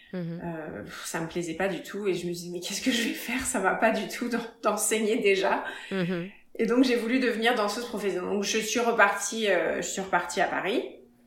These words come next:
Speaker 1: Ok.
Speaker 2: Et de partie, de, de Paris, je suis, euh, rentrée au Crazy Horse. Et du Crazy Horse, je suis, euh, partie à Las Vegas. À l'époque, on avait, euh,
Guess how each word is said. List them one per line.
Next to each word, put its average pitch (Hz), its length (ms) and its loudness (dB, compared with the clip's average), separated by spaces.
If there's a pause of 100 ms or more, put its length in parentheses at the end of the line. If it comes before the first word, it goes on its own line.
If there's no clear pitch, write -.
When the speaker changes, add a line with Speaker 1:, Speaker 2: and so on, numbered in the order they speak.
Speaker 1:
Ok. 180 180 -6
Speaker 2:
Et 180 680 -4
de 190 80 2
partie, 185 540 0
de, 175 260 0
de 180 120 0
Paris, 185 360 2
je 214 140 -4
suis, 175 520 -4
euh, 165 380 -4
rentrée 170 320 -2
au 196 80 0
Crazy 180 320 -4
Horse. - 360 -2 (680)
Et 175 60 -4
du 180 120 -2
Crazy 202 380 -2
Horse, 202 320 2
je 180 80 -2
suis, 180 400 -2
euh, 165 240 -2
partie 165 480 0
à 220 80 8
Las 220 240 6
Vegas. 180 320 0
À 170 80 -2
l'époque, 175 360 -2
on 185 100 -2
avait, 185 420 0
euh, 165 180 -2